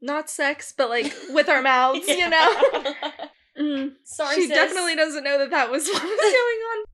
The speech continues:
Speaker 1: You can't keep your hands
Speaker 2: I
Speaker 1: off
Speaker 2: know.
Speaker 1: each other.
Speaker 2: Yeah.
Speaker 1: And it was just so mutual. Like, with the other guys, it felt like if I have sex with you one time, you're never gonna text me back. And with him, it was like,
Speaker 2: Yeah.
Speaker 1: we're gonna have sex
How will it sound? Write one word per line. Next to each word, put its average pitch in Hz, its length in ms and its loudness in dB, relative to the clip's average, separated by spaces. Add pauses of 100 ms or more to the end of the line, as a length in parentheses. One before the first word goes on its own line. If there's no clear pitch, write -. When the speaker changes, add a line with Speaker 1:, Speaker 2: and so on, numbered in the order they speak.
(120)
Speaker 1:
You 302 180 -18
can't 415 480 -6
keep 320 240 -4
your 285 100 0
hands 269 320 -4
Speaker 2:
I 277 60 -6
Speaker 1:
off 233 360 -2
Speaker 2:
know. 262 60 -4
Speaker 1:
each 262 140 -12
other. 196 300 -4 (100)
Speaker 2:
Yeah. 202 220 -8
Speaker 1:
And 277 100 -4
it 285 80 -2
was 285 180 -8
just 285 180 -10
so 254 360 -2
mutual. 214 560 -12
Like, 214 200 -8
with 262 80 -12
the 262 140 -8
other 277 220 -6
guys, 247 300 -4
it 233 120 -6
felt 220 180 -6
like 233 280 -4
if 294 120 -6
I 294 80 -4
have 302 140 -10
sex 277 220 -10
with 277 120 -12
you 269 100 -8
one 247 160 -6
time, 233 240 -8
you're 233 100 -12
never 226 280 -6
gonna 220 160 -10
text 247 300 -10
me 226 100 -10
back. 202 340 -6
And 254 120 -8
with 247 140 -10
him, 254 200 -10
it 254 120 -8
was 247 120 -10
like, 226 220 -6
Speaker 2:
Yeah. - 60 -20 (540)
Speaker 1:
we're 262 100 -10
gonna 302 120 -8
have 254 100 -10
sex 233 260 -12